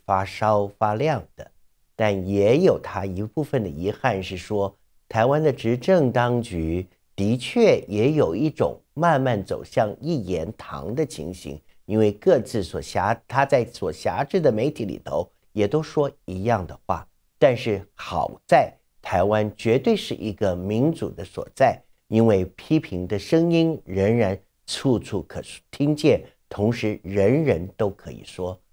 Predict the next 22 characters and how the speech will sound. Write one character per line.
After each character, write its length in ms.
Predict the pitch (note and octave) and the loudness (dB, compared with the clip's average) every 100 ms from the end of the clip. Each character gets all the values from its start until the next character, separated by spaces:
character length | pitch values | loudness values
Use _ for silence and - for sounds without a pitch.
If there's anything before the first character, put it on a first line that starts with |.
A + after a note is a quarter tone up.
| _ - | _ 2
包 160 | G2+ | 4
括 160 | G#2 G#2+ | 4 2
当 280 | A2 G2+ G#2+ | 2 0 0
台 240 | - F#2 G2+ | -2 0 2
湾， 220 | A2+ A2+ | 2 0
全 300 | - G#2 A#2 | -4 -4 -2
台 220 | A2+ G2+ | -2 0
湾 180 | A#2 B2 | 0 -2
停 260 | - B2 | -4 -4
电， 380 | C3+ A3+ F3 G2 - _ | 0 4 4 2 -6 _
发 120 | - A#2+ | 0 0
生 160 | B2 | 0
突 160 | A#2+ D3 | 0 2
然 200 | D#3+ E3 | 4 4
停 200 | - C#3 | 0 0
电 220 | A3+ E3+ | 2 2
的 60 | A#2 | 0
事 180 | - | -4
情 160 | G2 E2+ | -8 -6
的 100 | F2 | -6
时 140 | - | -4
候， 220 | F2+ F2+ | -4 -4